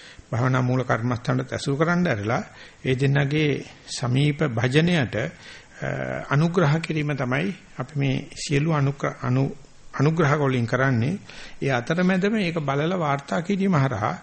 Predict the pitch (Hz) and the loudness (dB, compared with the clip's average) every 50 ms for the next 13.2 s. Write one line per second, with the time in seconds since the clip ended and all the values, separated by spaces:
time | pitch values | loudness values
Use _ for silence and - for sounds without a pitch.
0 | - - - - - - - - - 135 131 123 - - 123 131 156 139 - 175 | -14 -20 -20 -20 -20 -20 -14 -6 -4 -2 -2 -2 0 0 0 0 0 0 0 0
1 | 180 180 - 180 185 185 190 165 170 160 156 143 139 135 143 151 160 151 135 139 | 0 0 -2 -2 -2 -2 0 0 0 0 0 0 0 0 0 0 0 0 0 2
2 | 147 147 139 139 135 131 143 131 127 127 135 135 131 131 127 127 123 - 131 120 | 2 2 2 2 2 0 0 -2 0 0 0 0 0 0 0 -2 -2 -2 -2 -2
3 | 117 117 117 139 165 143 - - - - - 147 135 113 - 131 120 - 143 131 | 0 0 2 0 0 -2 -6 -10 -20 -10 -4 -4 -2 -2 -2 -4 -2 -2 -2 -2
4 | 123 120 120 127 120 120 123 - - - 120 - - 135 117 107 98 92 90 95 | -2 -2 -2 -2 -2 0 0 0 0 0 -2 -2 -2 -4 -4 -4 -6 -6 -6 -6
5 | 95 98 - 107 117 123 131 120 139 139 139 139 - - - - - - - - | -6 -6 -6 -4 -2 -2 -2 0 0 0 -2 -2 -4 -6 -12 -16 -16 -18 -18 -10
6 | - - 123 113 110 113 113 - - 127 123 123 123 123 127 131 135 131 - - | -4 -2 0 0 0 -2 -4 -6 -8 -8 -8 -6 -2 0 2 2 0 0 -2 -2
7 | 147 120 120 123 135 139 135 143 143 147 143 139 147 143 147 143 151 147 147 143 | -2 0 0 2 0 0 2 2 2 2 2 2 0 0 0 0 0 0 0 0
8 | 135 123 - 156 143 143 143 139 139 143 139 143 - - 147 147 151 151 147 147 | -2 -2 -2 -2 -2 0 0 -2 0 0 -2 -2 -2 -2 -2 0 0 0 0 0
9 | 151 151 151 156 151 156 165 175 180 208 - - - - - - - - - 135 | 0 0 0 0 0 0 0 0 -2 -4 -8 -14 -20 -20 -20 -20 -12 -6 -2 0
10 | 135 135 135 - - 135 127 123 123 120 117 117 113 120 143 147 139 131 127 131 | 0 0 0 0 0 0 0 2 2 2 0 0 0 0 2 2 2 4 2 2
11 | 127 123 120 117 117 117 - 139 135 131 135 127 139 135 131 131 127 - 139 139 | 2 2 0 -2 -2 -2 -2 -2 -2 -2 -2 -2 -2 -2 -2 -2 -2 0 0 0
12 | 139 139 143 143 123 113 131 127 139 143 143 147 143 - - - 147 143 156 180 | 0 0 -2 -2 -2 -4 -4 -2 -2 0 0 -2 -2 -4 -4 -2 0 2 4 4
13 | 208 214 185 117 | 4 4 4 2